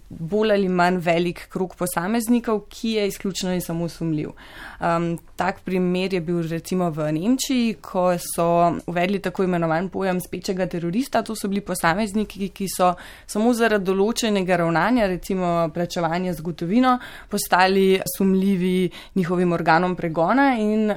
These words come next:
Ustavno sodišče Nemčije je seveda reklo, em, da takšna ureditev ne more biti, em, krši človekove pravice.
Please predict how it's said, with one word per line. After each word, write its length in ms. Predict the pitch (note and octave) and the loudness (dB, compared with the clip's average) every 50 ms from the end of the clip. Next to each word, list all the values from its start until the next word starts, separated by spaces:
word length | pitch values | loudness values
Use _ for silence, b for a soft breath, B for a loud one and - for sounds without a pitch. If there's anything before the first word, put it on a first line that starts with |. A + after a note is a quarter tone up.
| - - | -4 -6
Ustavno 420 | - F#3 - - F3 F#3+ G3+ G3+ | -6 -4 -2 0 2 2 2 2
sodišče 400 | F3 F#3 F3+ F3 F#3 F#3 - F3+ | 2 0 -2 -2 -4 -2 -2 0
Nemčije 340 | F3+ F3+ F3+ F#3 F3+ - F3+ | 0 2 0 0 -2 -2 -4
je 100 | E3+ E3 | -4 -4
seveda 220 | - E3+ E3+ F3+ E3+ | -4 -4 -4 -2 -2
reklo, 400 | E3 E3+ F3 - F#3 F3+ F3 E3+ | -2 -4 -4 -4 -2 -2 -2 -2
em, 720 | - - - - - - - - - E3 E3+ F3 F3 E3+ | -6 -12 -16 -16 -16 -16 -10 -4 -2 0 2 2 2 0
da 100 | F3 F3 | 0 -2
takšna 500 | F3 - E3+ F3 E3+ - - G3 F#3 F3+ | -2 -2 -2 -2 -2 -4 -2 -2 0 0
ureditev 480 | F3 E3+ F3 D#3 F3+ F#3+ - - F3+ F3 | 0 0 0 -2 -2 -2 0 0 0 2
ne 80 | E3+ E3+ | 2 2
more 280 | F3 F3 E3+ F3 E3+ | 2 2 2 0 0
biti, 380 | D#3+ D3+ F3 E3 - - - - - | 0 0 -2 -4 -4 -6 -8 -4 0
em, 460 | - F3+ E3+ E3+ E3 E3+ E3 E3+ E3 - - - - - - - - | 2 4 4 4 4 4 2 0 -2 -4 -8 -16 -20 -20 -20 -4 0
krši 340 | - G#3 F#3+ F3+ F3 E3 E3 | 2 2 2 2 -2 -4 -4
človekove 440 | F3+ E3+ E3+ D#3+ - E3+ F3 E3 | -2 -2 -2 -2 -2 -4 -4 -4
pravice. 460 | D#3 - - E3 E3 E3+ - - - | -4 -6 -6 -4 -4 -4 -6 -6 -10